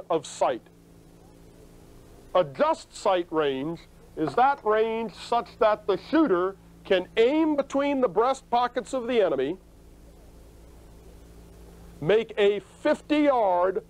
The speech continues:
range estimation error or sight adjustment error, and still strike somewhere between the throat and belt buckle. Beyond the adjust sight range,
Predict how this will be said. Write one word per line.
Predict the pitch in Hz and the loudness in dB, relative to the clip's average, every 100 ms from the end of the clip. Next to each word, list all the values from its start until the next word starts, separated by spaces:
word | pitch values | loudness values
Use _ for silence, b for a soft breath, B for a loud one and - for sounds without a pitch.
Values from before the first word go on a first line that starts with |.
| - - | -18 -8
range | 131 208 277 285 302 294 - - | 2 4 4 -2 -2 -4 -6 -4
estimation | 247 254 - 240 247 262 - 202 190 - | -2 -2 0 0 0 -2 -2 -4 -2 0
error | 196 170 156 190 220 - _ - - | 2 4 4 2 -2 -12 _ -12 2
or | 190 240 | 4 4
sight | - - 262 277 - | 0 -2 0 0 -2
adjustment | 233 185 269 - 208 190 | -2 0 0 0 -4 -2
error, | 175 156 143 151 175 - - - - - - - - - - - - - - | 2 4 4 2 0 -6 -20 -20 -20 -20 -20 -20 -20 -20 -20 -20 -20 -8 2
and | 214 220 | 2 2
still | - - 311 330 320 | -8 -2 2 2 0
strike | - - 185 180 - - - - | -2 0 2 0 -2 -16 -20 -20
somewhere | - 269 247 214 220 214 | -2 0 2 2 2 2
between | 196 214 233 240 | 0 -2 -2 0
the | 233 | -2
throat | - 208 190 196 - - - - | 0 2 2 0 -12 -20 -6 0
and | 208 196 | 0 2
belt | 139 123 - | -2 -2 -2
buckle. | 156 - - - - - - - - - - - - - | -2 -2 -14 -20 -20 -20 -20 -20 -20 -20 -20 -20 -20 -4
Beyond | 165 165 208 277 285 | 2 4 4 2 0
the | 233 254 | 0 -2
adjust | 175 247 247 - | -2 -2 -2 -4
sight | - 247 202 | -2 -2 0
range, | 214 190 165 165 185 | 0 2 2 0 -4